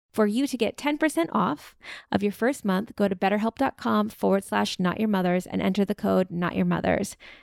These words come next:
Truly game changer. Next, we're talking about Ready Set Food. If you have a small child, I'm talking four to eleven month old baby, and it's time for you to start introducing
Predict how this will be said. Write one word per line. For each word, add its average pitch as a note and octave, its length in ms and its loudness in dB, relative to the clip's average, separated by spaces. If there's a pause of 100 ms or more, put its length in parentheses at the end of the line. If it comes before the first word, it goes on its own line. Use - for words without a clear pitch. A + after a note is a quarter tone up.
(300)
Truly F3+ 500 0 (160)
game F#3 220 2
changer. - 460 -2 (400)
Next, A#3+ 360 2
we're A#3 100 0
talking A#3+ 360 0
about C#4+ 260 0
Ready A3 240 0
Set - 240 -2
Food. D#4 500 0
If D4 300 -2 (140)
you C4 160 2
have D4 180 0
a E4+ 80 2 (220)
small A3+ 360 -2
child, G3+ 440 0
I'm G3 140 -2
talking G3 640 0
four A3 440 -2
to G#3 260 -2
eleven G3+ 340 0
month G3 200 0
old G3 180 -4
baby, F#3+ 460 0 (400)
and G3+ 400 0
it's - 320 -6
time G#3+ 320 -2
for A#3 100 -2
you A3+ 160 4
to G#3 60 -4
start G3+ 400 -2 (420)
introducing A3 760 0